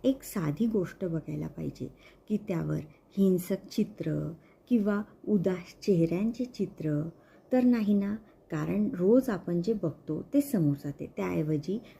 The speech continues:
आपण प्रसन्न चेहऱ्याचे किंवा देवाचे फोटो असलेले कॅलेंडर असे घेतल्याने रोज त्यानिमित्ताने देवाचे दर्शन होते व प्रसन्न चेहरा बघितल्याने आपला दिवसही चांगला जायला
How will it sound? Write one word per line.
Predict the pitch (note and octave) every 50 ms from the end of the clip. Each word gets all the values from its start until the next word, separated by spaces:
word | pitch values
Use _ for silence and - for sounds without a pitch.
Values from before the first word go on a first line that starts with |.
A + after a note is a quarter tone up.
| - -
आपण | E3 - F3+ F#3
प्रसन्न | F#3 - F#3 F3 F3 - F#3 F3+ F#3 F#3+ F#3+ F#3+
चेहऱ्याचे | F#3 - - E3+ D3+ D#3 D#3+ D#3+ D#3 D#3 - - - D3 D3 D3+ D3 - - - _ _ -
किंवा | C4 B3 C#4 C4+
देवाचे | G#3+ F3+ F#3+ F3 E3 E3 E3+ E3+ E3+ - C4
फोटो | C4 - A#3+ G3+ - F#3 F3
असलेले | E3 D#3+ - - E3 D#3+ D#3 D#3 E3
कॅलेंडर | D#3+ - - E3 D#3 D3 D3 D3 D3 C#3+ D3 D3 D3 D3+ - - - - - - - - -
असे | A#3+ A3 - - D#4 D4 B3
घेतल्याने | G#3+ F3+ - E3 E3 E3 D#3 D3+ D#3 E3 F#3+ - - - _ -
रोज | - B3+ C#4+ C#4+ -
त्यानिमित्ताने | - - G#3+ G3 F3 E3+ E3 D#3+ D3+ - - - F3 F#3+ G3+ G#3 G#3+ A#3+ B3
देवाचे | G3+ G3 F3+ E3 D#3 D#3+ D#3+ E3 - G#3+
दर्शन | F#3+ F#3+ F3 D#3 D#3 - G#3+ A3 G#3+
होते | G#3 F#3 - - D3 C#3+ D3+ - - - - _ -
व | A#3+ C4 C#4+ -
प्रसन्न | - - - F3 F3 - F3 E3+ E3 E3 E3+
चेहरा | E3 - F3 D#3+ D#3+ E3 F3
बघितल्याने | E3+ E3 E3+ D3+ D#3 D3+ - - D#3 D#3 E3 G3+
आपला | - - G3 E3+ - G#3 G#3+
दिवसही | F#3 E3+ D#3 D3 D3+ C#3+ - - D#3+ E3 A#3+
चांगला | B3 - A#3 F#3 D#3+ D3+ D3+ D#3+ D#3+
जायला | D#3 D3+ C#3+ D3 C#3+ D3+ F3